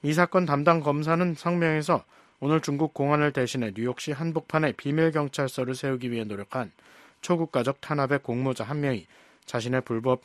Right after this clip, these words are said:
요원 활동 혐의에 대해 유죄를 인정했다고 말했습니다. 이어 우리는 권위주의 정부의 억압적 활동에서 벗어나기 위해 이 나라에 들어오는 취약한 이들의 권리 보호 노력을 계속할 것이라고 강조했습니다.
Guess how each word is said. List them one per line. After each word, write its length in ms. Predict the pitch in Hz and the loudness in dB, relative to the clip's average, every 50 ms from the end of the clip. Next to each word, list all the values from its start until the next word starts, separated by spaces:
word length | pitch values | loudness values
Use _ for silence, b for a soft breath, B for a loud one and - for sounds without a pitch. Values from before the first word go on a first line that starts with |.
| - - | -12 -8
요원 260 | 104 110 113 123 131 127 - | -6 -4 -4 -4 -4 -6 -4
활동 340 | - 143 135 - 151 151 139 | -6 -8 -6 -4 -4 -4 -2
혐의에 300 | 156 151 143 139 127 117 | -2 -2 -2 0 -2 -2
대해 320 | - - 113 127 120 - b b b b b b b - | -2 -2 -2 -2 -4 -6 b b b b b b b -2
유죄를 380 | 147 151 143 156 143 120 98 107 | -2 2 4 4 4 4 0 -2
인정했다고 600 | 123 143 139 147 135 131 120 - - 104 98 101 | -4 -2 0 0 0 0 -2 -4 -8 -8 -6 -6
말했습니다. 640 | 101 101 98 90 - - 92 80 - - - - _ b b b b b b b b b b | -8 -8 -8 -10 -12 -12 -14 -14 -16 -16 -16 -18 _ b b b b b b b b b b
이어 180 | 135 127 127 127 | 0 2 4 4
우리는 320 | 127 127 127 135 143 143 | 4 2 2 2 0 0
권위주의 460 | 135 - 123 131 135 127 - 139 131 | 0 -2 -2 -2 -2 -2 -2 -4 -4
정부의 440 | 123 - 151 120 113 113 131 143 143 - | -2 -2 -2 -2 -2 -2 0 0 0 -2
억압적 540 | 104 110 - 147 143 - - 160 147 - 151 | -4 -2 0 0 0 0 0 -2 -2 -2 -4
활동에서 500 | 151 147 - 151 135 127 117 151 156 127 | -6 -4 -4 -2 -2 -2 0 -2 -2 -2
벗어나기 480 | 123 117 117 135 135 131 123 117 117 | -2 -2 -2 0 0 0 -2 -2 -2
위해 220 | 117 127 139 117 - B B B B B B B B - | -2 0 0 -2 -4 B B B B B B B B -2
이 160 | 143 139 139 | 0 0 2
나라에 320 | 131 123 120 127 131 131 | 2 2 4 4 2 2
들어오는 460 | 127 - 117 123 113 113 120 139 151 - | 2 0 -4 -4 -4 -2 -2 -4 -4 -6
취약한 460 | - - 175 170 - - - 165 143 | -6 -2 -2 -2 -2 0 -4 -2 -2
이들의 280 | 131 117 - 123 139 143 | -2 -2 -2 -4 -4 -4
권리 260 | - 120 113 120 143 139 | -4 -6 -4 -4 -4 -6
보호 320 | - - 127 135 151 151 | -4 -6 -4 -4 -2 -2
노력을 340 | 147 139 123 127 127 143 117 B B B B B B B B - | -2 -2 -4 -4 -4 -4 -6 B B B B B B B B -2
계속할 440 | - 131 127 151 156 - - 143 | 0 0 2 2 -2 -4 -4 -8
것이라고 520 | 131 - 123 - - 110 101 - - 123 117 | -6 -6 -8 -8 -6 -8 -8 -6 -6 -6 -8
강조했습니다. 840 | - - 113 107 104 113 101 92 - - 82 - - - - - | -6 -8 -8 -8 -8 -8 -10 -10 -12 -14 -14 -16 -16 -18 -18 -18